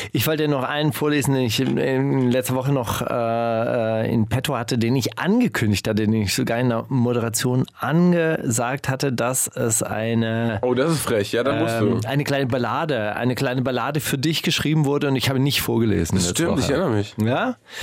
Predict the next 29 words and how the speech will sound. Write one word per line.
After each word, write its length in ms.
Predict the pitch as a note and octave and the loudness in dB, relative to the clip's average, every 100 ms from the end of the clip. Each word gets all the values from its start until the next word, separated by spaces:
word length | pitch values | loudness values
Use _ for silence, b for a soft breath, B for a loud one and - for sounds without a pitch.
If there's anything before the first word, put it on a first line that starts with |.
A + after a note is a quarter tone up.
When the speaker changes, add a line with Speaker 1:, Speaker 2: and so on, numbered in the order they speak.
| B B - | B B -2
Speaker 1:
Brief 360 | D#3 A#3 A3 - | 0 2 0 -4
vom 260 | - D#3 D3 | -4 0 0
vierzehnten 480 | - D#3+ F3 D3 C3+ | 2 0 2 2 2
zwölften, 420 | - B2 A2+ A2 | 2 0 0 0
also 280 | G2+ F#2+ B2+ B2+ | 0 0 -2 -4
fast 460 | - G2 B2+ - | -2 -2 -2 0
einen 80 | B2 | 2
Monat, 480 | G#2+ B2 D3 C3+ - B B B - | 2 2 0 -2 -6 B B B -4
aber, 480 | G#2+ G#2 G#2 G2+ | 0 0 0 0
äh, 380 | - A2 G2 G#2 - | -2 -2 -2 -2 -4
wir 120 | - A2+ | -2 2
sind 120 | A#2 | 2
schneller 300 | - A2+ A#2 | 0 0 -2
als 160 | A2+ - | -2 -2
die 80 | |
Telekom, 500 | G#2+ A2 A2+ A2 G#2+ G#2+ | 0 0 0 0 -2 0
insofern 600 | G#2 F#2+ G2 F#2+ G2 G#2 | 0 0 0 -2 -2 -2
alles 240 | - G#2+ | -2 -2
gut. 220 | - A#2+ B B A2 | 0 -2 B B -4
Sei 280 | - C3+ F#3 | -2 0 -2
gegrüßt, 480 | D#3 C#3+ C#3+ C#3+ - | -2 -2 0 0 0
lieber 220 | B2+ B2+ | 0 0
Mauli. 440 | A2+ G2+ F#2+ F2+ | 0 0 2 2
Ich 180 | - - | 0 0
habe 140 | C#3 D3 | -2 -2
eine 140 | C#3 | -2
kleine 260 | - C3 C3 | -2 -2 -2
Ballade 440 | B2 A2+ A2+ A#2+ | -2 -2 -2 -2
geschrieben. 640 | G#2 - A2 G2 G2 G#2 | 0 0 2 2 2 0